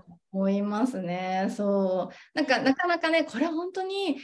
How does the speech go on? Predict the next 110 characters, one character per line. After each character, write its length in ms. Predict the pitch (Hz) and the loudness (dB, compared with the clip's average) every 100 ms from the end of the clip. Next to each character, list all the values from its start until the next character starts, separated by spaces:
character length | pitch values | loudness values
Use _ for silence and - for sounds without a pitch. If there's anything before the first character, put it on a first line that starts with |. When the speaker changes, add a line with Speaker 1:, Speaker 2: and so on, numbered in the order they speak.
| - | -8
Speaker 1:
や 100 | 240 | -8
っ 20 | 220 | -6
て 180 | - | 2
意 100 | 269 | 4
味 140 | 311 262 | 6 6
あ 100 | 285 | 6
る 120 | 277 | 6
ん 80 | 214 | 4
だ 120 | 175 | 0
ろ 100 | 175 | -2
う 60 | 170 | -2
か 100 | 170 | -6
と 100 | - | -8
か、 440 | - 311 277 - | 2 6 6 6
こ 80 | - | 6
れ 80 | 302 | 6
私 260 | 254 277 302 | 8 6 4
本 280 | 339 370 | 2 2
当 80 | 381 | 2
に 100 | 403 | 0
好 80 | 403 | 0
き 180 | - 440 | 2 6
な 140 | 440 | 8
ん 80 | 269 | 8
だ 100 | 190 | 6
ろ 120 | 175 | 4
う 40 | 165 | 2
か 120 | 160 | -4
と 120 | - | -2
か、 420 | - 220 196 - - _ _ _ _ _ _ _ _ _ _ | 4 6 6 2 -10 _ _ _ _ _ _ _ _ _ _
そ 120 | 208 | -2
う、 100 | 190 | 0
こ 80 | 320 | 4
れ 160 | 349 285 | 4 6
ず 120 | 262 | 4
っ 20 | |
と 120 | 311 | 2
続 220 | 370 233 269 | 0 2 4
け 120 | 403 | 6
ら 40 | |
れ 340 | 415 440 466 440 | 8 8 8 6
る 60 | |
ん 20 | 294 | 4
だ 80 | |
ろ 100 | 202 | 4
う 40 | 175 | 2
か 100 | 175 | 0
っ 60 | |
て 100 | 175 | -4
考 120 | 170 403 466 508 | -2 0 2 4
え 40 | 415 | 4
れ 60 | |
ば 120 | 202 | 2
考 260 | 202 339 359 | 0 0 2
え 60 | 339 | 2
る 100 | 247 | 2
ほ 60 | |
ど 60 | 196 | 0
や 40 | |
っ 20 | 196 | 4
ぱ 80 | |
重 300 | - 233 262 | 4 8 6
く 80 | - | 6
な 140 | 302 294 | 4 4
っ 60 | |
て 120 | 254 | 2
い 80 | 180 | -2
っ 20 | |
て 80 | - | -2
し 120 | 196 196 | -2 0
ま 220 | 196 190 | 2 2
う 40 | |
の 120 | 175 175 | 0 4
で、 420 | 262 254 185 - _ | 6 6 4 -2 _
Speaker 2:
は 220 | - 220 202 | -6 -4 -4
い。 120 | - _ _ - | -8 _ _ 0
Speaker 1:
「あ、 140 | 277 | 2
そ 180 | 269 359 | 2 2
う 20 | |
な 100 | 381 | 4
ん 60 | 247 | 4
だ、 100 | 202 | 4
こ 120 | 247 | 4
れ 320 | 330 392 277 | 6 6 6
い 80 | 370 | 4
い 60 | 392 | 4
ん 80 | |
だ、 120 | 269 262 | 6 6
ふ 220 | 359 392 | 4 4
ん、 60 | |
じ 80 | 370 | 4
ゃ 40 | 370 | 2
あ、 60 | |
と 240 | - - 294 | 0 0 4
り 100 | 294 | 4
あ 40 | |
え 40 | 330 | 6
ず 60 | |
や 100 | 311 | 2
っ 40 | 311 | 4
て 80 | |
み 140 | 320 311 | 2 4
よ 140 | 311 | 6
う」 20 | 226 | 4
み 80 | |
た 140 | 269 294 | 4 4
い 60 | |
な 100 | 262 254 - - _ | 4 0 -6 -18 _
Speaker 2:
う 120 | 359 | 0
ん、 80 | 302 | 0